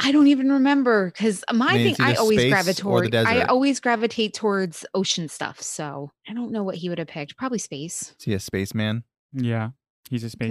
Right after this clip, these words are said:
Speaker 1: be a
Speaker 3: spaceman.
Speaker 1: spaceman. <laughs> That, and then my other memory is I have, um, I remember when they were tearing the building down, like, they were in process of it, and I actually have pictures of that somewhere,
Speaker 2: Did
Speaker 1: so.
Speaker 2: you, did you just, did you cry?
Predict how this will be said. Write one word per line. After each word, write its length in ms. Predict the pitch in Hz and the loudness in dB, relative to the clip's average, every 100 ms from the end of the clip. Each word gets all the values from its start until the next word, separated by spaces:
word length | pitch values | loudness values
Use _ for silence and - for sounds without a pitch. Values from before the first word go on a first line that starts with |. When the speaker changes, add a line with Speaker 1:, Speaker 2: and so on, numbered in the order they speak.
| 113 | -6
Speaker 1:
be 100 | 117 | -6
a 100 | 110 | -6
Speaker 3:
spaceman. 520 | 113 262 247 156 160 - _ | -8 -12 -12 -14 -14 -16 _
Speaker 1:
spaceman. 920 | 180 190 175 170 190 262 220 - 196 - | -8 -8 -8 -6 0 2 2 0 -6 -8
<laughs> 380 | - - - - | -20 -18 -6 0
That, 240 | 269 277 | 2 2
and 180 | 233 233 | 2 4
then 220 | 233 226 | 4 4
my 180 | 214 190 | 2 2
other 140 | 208 | 2
memory 400 | 208 190 175 175 | 2 0 -2 -4
is 320 | - 175 170 - | -2 -4 -4 -4
I 140 | 180 | -4
have, 520 | 190 180 175 165 147 - | 0 0 0 -4 -10 -10
um, 280 | 175 170 - | -8 -8 -2
I 100 | 220 | 2
remember 380 | 220 208 202 196 | 2 2 0 -2
when 140 | 185 | -2
they 80 | 170 | -4
were 100 | 170 | -6
tearing 300 | 180 165 160 | -8 -8 -8
the 60 | |
building 300 | 160 160 175 | -8 -10 -8
down, 300 | 175 185 190 175 | -8 -6 -6 -6
like, 160 | 160 | -6
they 120 | 170 | -6
were 120 | 160 160 | -8 -8
in 240 | 175 170 | -8 -10
process 480 | 165 151 - 165 - | -8 -10 -10 -10 -8
of 140 | 170 | -8
it, 160 | 170 - | -8 -8
and 140 | 165 | -12
I 80 | 156 | -12
actually 320 | 156 - 139 | -12 -14 -14
have 100 | 135 | -16
pictures 400 | - - - - | -16 -18 -18 -18
of 80 | 139 | -18
that 220 | - - - | -16 -18 -18
somewhere, 360 | 52 - 175 - | -18 -16 -14 -10
Speaker 2:
Did 120 | 101 | -6
Speaker 1:
so. 60 | |
Speaker 2:
you, 100 | 98 | -6
did 180 | 98 107 | -8 -12
you 140 | 131 95 | -12 -14
just, 140 | - _ | -16 _
did 140 | 95 | -12
you 80 | 92 | -12
cry? 360 | 85 87 90 | -10 -8 -8